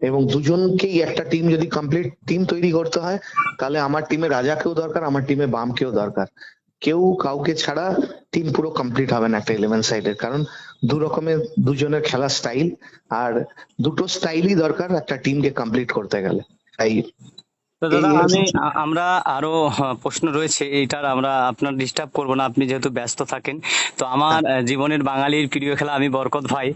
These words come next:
Speaker 2: আমার সত্যি কথা বলতে, যারা ভিডিওটা দেখবেন, আমার একটা বিরাট বড় স্বপ্ন। আমি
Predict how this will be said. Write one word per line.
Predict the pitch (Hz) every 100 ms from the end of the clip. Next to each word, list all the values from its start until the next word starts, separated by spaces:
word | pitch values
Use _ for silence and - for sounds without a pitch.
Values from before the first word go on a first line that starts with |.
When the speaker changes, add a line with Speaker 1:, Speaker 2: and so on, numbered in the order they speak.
| - 175 -
Speaker 2:
আমার | - 131 151
সত্যি | 139 147 - 170
কথা | 175 170
বলতে, | 170 170 180 180 175
যারা | 147 156 160
ভিডিওটা | 151 127 151 156
দেখবেন, | 156 151
আমার | 143 156
একটা | 156 175
বিরাট | 147 139 151
বড় | 151 151
স্বপ্ন। | 147 - 139 147 131
আমি | 139 165